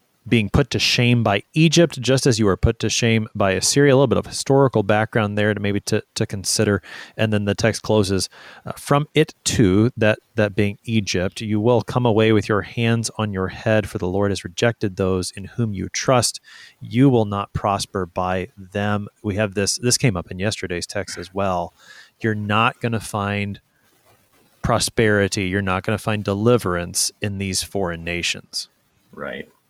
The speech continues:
Speaker 2: Yeah, 'cause the, one of the main concerns, I'm sure you talked about it yesterday, but just to rehash, um, one of the main concerns of Jeremiah in the days of the sons of Josiah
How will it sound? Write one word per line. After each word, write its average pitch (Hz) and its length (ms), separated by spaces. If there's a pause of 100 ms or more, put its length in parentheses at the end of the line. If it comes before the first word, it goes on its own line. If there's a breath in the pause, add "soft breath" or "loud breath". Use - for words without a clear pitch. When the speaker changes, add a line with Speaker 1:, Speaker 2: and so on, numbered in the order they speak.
(420 loud breath)
Speaker 2:
Yeah, 107 240
'cause 104 240
the, 98 380
one 143 180
of 147 60
the 123 80
main 110 340
concerns, 92 880
I'm 80 220
sure 98 160
you 82 80
talked 78 280
about 76 200
it 65 80
yesterday, 76 440
but 76 160
just 80 260
to 76 120
rehash, 76 640 (440 soft breath)
um, 80 400 (100)
one 131 120
of 131 40
the 120 80
main 104 300
concerns 90 560
of 98 280
Jeremiah 76 800 (180)
in 87 140
the 85 80
days 90 400
of 82 240
the 80 80
sons 82 400
of 78 100
Josiah 76 720